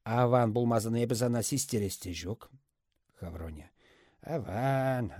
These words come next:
аван. Питте ман кӑмӑла каять. Авдотья. Ну, Хаврония Ивановна, мӗн чухлӗ баратӑн-ха? Хаврония. Әлі хинчен кая пама панхара.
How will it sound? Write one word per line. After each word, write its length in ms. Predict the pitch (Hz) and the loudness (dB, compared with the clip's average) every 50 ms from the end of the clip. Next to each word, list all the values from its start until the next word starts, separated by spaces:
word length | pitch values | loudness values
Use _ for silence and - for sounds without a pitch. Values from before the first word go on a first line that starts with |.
| 85 - | -12 -8
аван. 680 | 131 165 190 127 98 101 117 139 156 156 147 139 117 - - _ _ - - - - - - _ _ _ _ - _ _ - | -6 -4 -4 -4 -4 -4 -4 -2 -2 0 0 -2 -2 -4 -8 _ _ -20 -20 -20 -20 -20 -20 _ _ _ _ -20 _ _ -8
Питте 460 | - 160 139 139 - _ - - 156 | -6 -6 -6 -6 -12 _ -2 0 0
ман 280 | 147 143 135 123 120 110 | 2 2 2 2 0 0
кӑмӑла 420 | 107 120 117 113 110 107 104 98 92 | 0 0 0 0 0 -2 -2 -4 -4
каять. 560 | 98 95 95 92 85 82 - - - - - - _ _ _ _ _ _ _ _ _ _ _ - | -4 -4 -4 -4 -4 -6 -10 -12 -18 -20 -20 -20 _ _ _ _ _ _ _ _ _ _ _ -14
Авдотья. 680 | - 82 78 76 76 82 80 78 - - 78 80 80 87 _ _ _ _ _ _ _ _ - - | -12 -12 -12 -12 -14 -14 -14 -14 -14 -14 -16 -16 -16 -18 _ _ _ _ _ _ _ _ -10 -4
Ну, 560 | 101 101 120 151 190 220 220 226 240 254 240 - - _ _ _ _ _ _ _ _ - | 2 6 6 8 10 10 10 10 10 8 6 2 -16 _ _ _ _ _ _ _ _ -10
Хаврония 560 | - 107 117 117 113 120 143 160 170 180 185 185 | -4 0 2 4 8 10 10 10 10 10 10 10
Ивановна, 440 | 185 185 185 180 180 180 175 165 151 | 10 10 10 8 6 6 8 8 8
мӗн 240 | 139 143 170 190 165 | 8 8 8 6 6
чухлӗ 320 | 151 151 135 117 135 139 | 6 4 4 6 4 4
баратӑн-ха? 680 | 135 151 151 156 160 160 165 170 147 165 220 277 285 - _ _ _ _ _ _ _ _ _ _ _ _ _ _ _ _ _ _ - | 6 6 8 8 6 6 6 6 6 8 8 6 6 4 _ _ _ _ _ _ _ _ _ _ _ _ _ _ _ _ _ _ -10
Хаврония. 540 | - 107 98 98 92 90 85 85 82 82 - _ _ _ _ _ _ _ _ _ _ _ _ _ _ _ | -8 -6 -4 -4 -4 -6 -6 -8 -10 -12 -16 _ _ _ _ _ _ _ _ _ _ _ _ _ _ _
Әлі 320 | - - 107 117 127 143 143 | -8 -4 -2 0 2 2 2
хинчен 560 | 139 - 165 170 165 147 127 135 147 170 185 | 0 0 0 0 0 2 4 4 4 4 4
кая 300 | 185 190 165 156 165 190 | 2 4 4 6 4 4
пама 420 | 185 - 240 220 180 - 131 160 208 | 2 0 0 0 2 2 2 2 2
панхара. 840 | 214 165 151 139 131 123 135 165 214 233 202 139 147 165 180 180 | 2 2 2 2 0 0 -2 -2 0 2 2 2 2 2 0 -2